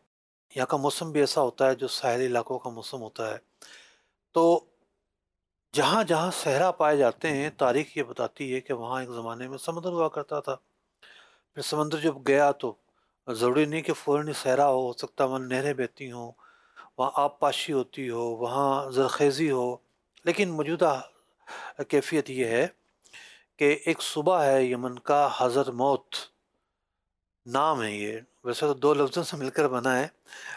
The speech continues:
لیکن ناموں کا ترجمہ نہیں ہوتا۔ اگر ناموں کا ترجمہ ہونے لگے تو بعض نام جو ہے نا بڑے ہی عجیب و غریب ہوتے ہیں۔ جیسے حضر موت کا مت-، معنی بنتا ہے موت آئی،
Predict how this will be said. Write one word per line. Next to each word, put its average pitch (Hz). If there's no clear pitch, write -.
لیکن 147
ناموں 127
کا 151
ترجمہ 127
نہیں 120
ہوتا۔ 104
اگر 131
ناموں 135
کا 160
ترجمہ 135
ہونے 131
لگے 127
تو 131
بعض 127
نام 131
جو 123
ہے 131
نا 139
بڑے 127
ہی 135
عجیب 113
و 131
غریب 127
ہوتے 120
ہیں۔ 120
جیسے 135
حضر 123
موت 151
کا 151
مت-، 131
معنی 127
بنتا 127
ہے 139
موت 135
آئی، 120